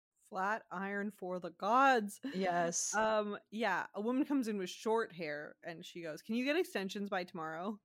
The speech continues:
Speaker 1: <laughs>
Speaker 2: <laughs> I know.
Speaker 1: Oh, and then actually, <laughs> the next, this is, I thought that was the worst one. The next, the final worst one is this woman comes in and she goes, "You're tall, you're freakish Jewish tall. I think you gotta downplay the height issues."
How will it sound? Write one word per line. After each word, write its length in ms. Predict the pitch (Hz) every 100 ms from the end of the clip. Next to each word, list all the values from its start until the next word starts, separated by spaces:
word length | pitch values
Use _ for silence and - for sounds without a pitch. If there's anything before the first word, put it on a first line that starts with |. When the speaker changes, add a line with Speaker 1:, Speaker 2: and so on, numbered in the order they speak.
| -
Speaker 1:
<laughs> 180 | 311 - 294 - _ _ _ - -
Speaker 2:
<laughs> 100 | 330 - - - _ _
I 680 | 571 622 539 - 453 440 359 -
know. 280 | 277 - 240 - _ _ - - - - 302 -
Speaker 1:
Oh, 180 | 269 240 - _ _ - - -
and 140 | 339
then 120 | 330 370 214
actually, 560 | 277 - 226 226 214 - _ -
<laughs> 840 | - _ _ 294 - - 508 539 403
the 140 | 349
next, 360 | 294 254 277 -
this 160 | 254 311
is, 160 | 359 240
I 100 | 262
thought 200 | 277 285
that 100 | 277
was 100 | 294
the 80 | 233
worst 300 | 190 233 -
one. 220 | 190 185 214
The 80 |
next, 320 | 226 277 - - _ _ - 370
the 80 | 262
final 340 | 247 254 285 247
worst 280 | 214 247
one 120 | 220 208
is 120 | 208
this 160 | 220 -
woman 240 | 185 214
comes 220 | 262 285
in 80 | 220
and 160 | 202 226
she 120 | 247
goes, 220 | 208 190 - - - -
"You're 160 | 302
tall, 300 | - 277 214
you're 180 | 202 233 240 -
freakish 400 | 247 247 254 -
Jewish 440 | 220 214 202 -
tall. 300 | - 196 160
I 80 | 175
think 240 | 214 226
you 80 | 240
gotta 180 | 226 214
downplay 460 | 196 190 196 208 190
the 80 |
height 260 | 190 202 180
issues." 580 | 170 - 151 98 190